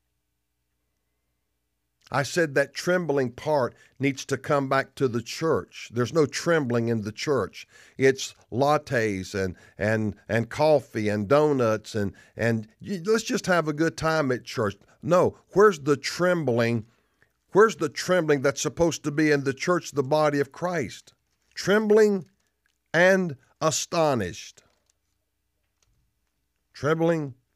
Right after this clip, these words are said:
and astonished. We're told in Philippians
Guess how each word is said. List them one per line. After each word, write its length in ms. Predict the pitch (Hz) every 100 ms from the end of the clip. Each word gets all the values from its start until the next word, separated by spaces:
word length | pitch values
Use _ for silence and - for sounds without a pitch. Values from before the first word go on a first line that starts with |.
| _ _ _ _ _ _ _ _ _ -
and 180 | 127 127
astonished. 800 | 123 - 113 95 85 - - _ _ _ _ _ _ _ _ _ _ _ _ _ _ _ _ _ _ _ _ _ _
We're 140 | 127
told 420 | 123 147 143 131
in 120 | 120 107
Philippians 920 | 127 135 135 131 123 113 - -